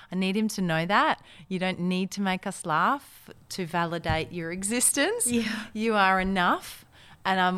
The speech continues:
Speaker 1: would like him to have a little bit of that peace around him. But it's so funny, um, very entertaining. And, um, Billy, the younger, the girl, eight-year-old,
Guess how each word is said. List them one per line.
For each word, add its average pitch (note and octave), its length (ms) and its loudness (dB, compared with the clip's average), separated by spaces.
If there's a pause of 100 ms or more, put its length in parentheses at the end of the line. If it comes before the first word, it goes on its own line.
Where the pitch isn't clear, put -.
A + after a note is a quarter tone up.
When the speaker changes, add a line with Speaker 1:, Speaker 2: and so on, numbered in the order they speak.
(120)
Speaker 1:
would F3+ 200 -6
like E3+ 240 2
him F3+ 160 -4
to F3+ 80 -12
have E3+ 240 -6
a E3+ 40 -6
little E3+ 240 -6
bit E3+ 120 -6
of E3+ 80 -4
that D#3+ 260 -6
peace - 480 -6
around F#3 400 -2
him. G#3 240 -2 (400)
But G3+ 240 -4
it's - 140 -8
so F#3+ 320 -2
funny, D#3+ 640 -6
um, E3+ 420 0
very F3 300 2
entertaining. D3+ 880 -6
And, E3 420 -4
um, E3 320 -4 (640)
Billy, C#4 460 0
the F#3 300 -4
younger, G#3+ 640 0 (120)
the D#3+ 120 -6
girl, E3 440 -4
eight-year-old, F#3 520 -4